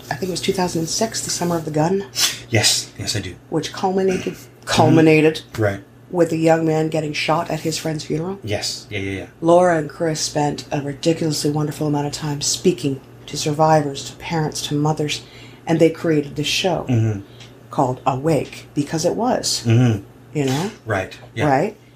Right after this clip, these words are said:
Speaker 1: And it was in the, um, Walmer Street Baptist Church.
Speaker 2: Mm-hmm.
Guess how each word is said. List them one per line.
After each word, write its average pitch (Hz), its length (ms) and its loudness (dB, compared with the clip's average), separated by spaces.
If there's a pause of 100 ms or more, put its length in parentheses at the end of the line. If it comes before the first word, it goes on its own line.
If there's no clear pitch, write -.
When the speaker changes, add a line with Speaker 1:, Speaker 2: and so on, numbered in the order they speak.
(120)
Speaker 1:
And 170 160 2
it 170 60 2
was 175 180 0
in 185 200 4
the, 170 240 2
um, 165 260 2
Walmer 170 260 2
Street - 240 -2
Baptist 208 340 -6
Church. - 260 -10
Speaker 2:
Mm-hmm. 131 320 2